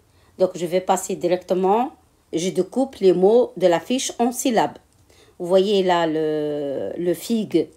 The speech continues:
euh, Paris, girafe, abricot. On va les découper en syllabes, en écriture. Donc là, figue, ça se, figue, deux syllabes. Paris, deux syllabes.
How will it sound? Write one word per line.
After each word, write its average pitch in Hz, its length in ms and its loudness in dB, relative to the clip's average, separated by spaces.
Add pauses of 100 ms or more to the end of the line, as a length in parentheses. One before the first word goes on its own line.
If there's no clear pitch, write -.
(440)
euh, 160 260 4
Paris, 196 640 0
girafe, 180 680 2
abricot. 247 640 -2 (240)
On 175 100 0
va 214 220 6
les 196 100 -2
découper 202 680 -4
en 226 120 -2
syllabes, 226 500 0 (160)
en 226 120 0
écriture. 254 540 0 (1200)
Donc 180 180 0
là, 190 300 4
figue, 226 460 0
ça - 220 -2
se, - 140 -6 (460)
figue, 208 1000 -2 (960)
deux 175 200 0
syllabes. 202 520 4 (560)
Paris, 214 460 2 (220)
deux 160 220 -4
syllabes. 233 600 4